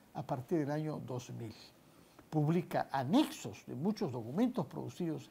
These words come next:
en esa época y muestra la situación de los principales actores. Por una parte, la Fuerza Armada y la Policía Nacional, de la que recuerda, hicieron un mea culpa institucional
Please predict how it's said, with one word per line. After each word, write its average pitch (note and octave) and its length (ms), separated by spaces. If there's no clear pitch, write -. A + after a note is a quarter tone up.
en C3+ 140
esa C#3+ 200
época A#3 460
y G#3+ 140
muestra C4 800
la C#3+ 160
situación D#3 560
de G#3 80
los E3+ 80
principales E3 640
actores. D3 340
Por A#3+ 100
una C#4 200
parte, C4+ 360
la D#3+ 100
Fuerza A3 380
Armada D#3+ 300
y D3 40
la C#3+ 120
Policía D#3+ 300
Nacional, G3+ 560
de - 80
la D#3+ 140
que A#3 160
recuerda, G3+ 680
hicieron A3 560
un F3 100
mea G#3 320
culpa G#3+ 520
institucional A#3 1500